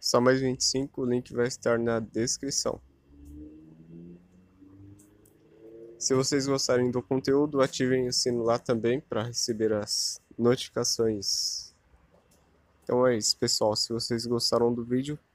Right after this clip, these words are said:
deixe seu like aí pra tá fortalecendo.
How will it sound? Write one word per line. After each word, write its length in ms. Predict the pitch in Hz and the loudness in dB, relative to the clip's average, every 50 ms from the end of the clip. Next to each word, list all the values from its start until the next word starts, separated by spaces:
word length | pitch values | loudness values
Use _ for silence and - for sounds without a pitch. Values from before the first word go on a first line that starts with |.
| _ _ _ _ _ _ _ _ _ _ _ _ _ - | _ _ _ _ _ _ _ _ _ _ _ _ _ -12
deixe 560 | - 110 117 120 123 131 135 - - 127 123 | -6 2 4 6 6 6 4 0 -2 -2 0
seu 180 | - - 120 | 0 2 2
like 360 | 113 110 110 104 - - - 113 | 4 4 4 2 2 0 -2 -4
aí 80 | 110 | -4
pra 180 | - - 117 110 | -2 0 0 0
tá 180 | - - 110 | 2 0 -2
fortalecendo. 680 | 107 - 120 110 - 117 117 117 - - 123 120 123 139 | 0 0 0 2 4 2 4 4 2 4 4 2 2 0